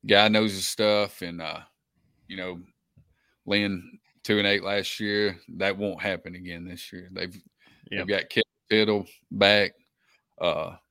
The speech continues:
Speaker 1: they've got a couple receivers, Logan, and, uh, they've got a pretty solid offensive line.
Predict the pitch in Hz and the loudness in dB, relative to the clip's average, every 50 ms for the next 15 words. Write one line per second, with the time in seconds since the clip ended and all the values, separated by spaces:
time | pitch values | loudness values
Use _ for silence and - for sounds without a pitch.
0 | _ _ _ _ _ _ _ _ _ - - 95 92 95 92 87 85 82 _ _ | _ _ _ _ _ _ _ _ _ -14 -12 -8 -4 -4 -2 -2 -4 -6 _ _
1 | _ _ _ _ - - 113 107 - 104 95 92 92 85 - 110 104 104 98 101 | _ _ _ _ -2 2 2 2 2 0 -6 -8 -6 -6 -2 0 0 0 0 -2
2 | 101 98 - - - _ _ _ - 95 104 101 104 101 104 104 101 101 98 92 | -6 -6 -6 -10 -12 _ _ _ -4 0 2 2 2 2 0 0 0 -2 -2 -4
3 | 82 85 85 85 87 90 - _ _ _ _ _ _ _ _ _ _ _ _ _ | -6 -6 -8 -8 -10 -12 -16 _ _ _ _ _ _ _ _ _ _ _ _ _
4 | _ _ _ _ _ _ _ _ _ _ _ - 87 92 92 87 - 98 101 98 | _ _ _ _ _ _ _ _ _ _ _ -6 -4 -2 -2 0 2 4 4 4
5 | 92 87 85 - _ _ _ _ _ _ _ _ _ _ _ _ - - _ _ | 4 0 -2 -6 _ _ _ _ _ _ _ _ _ _ _ _ -20 -20 _ _
6 | - - 127 127 127 123 120 113 110 - - 120 110 110 107 98 95 95 95 92 | 0 6 6 8 8 8 6 4 2 2 4 4 6 6 4 4 2 2 0 0
7 | 85 - 95 85 82 - 90 90 85 87 90 87 90 85 | -2 -6 -14 -14 -12 -12 -12 -10 -10 -10 -12 -14 -18 -20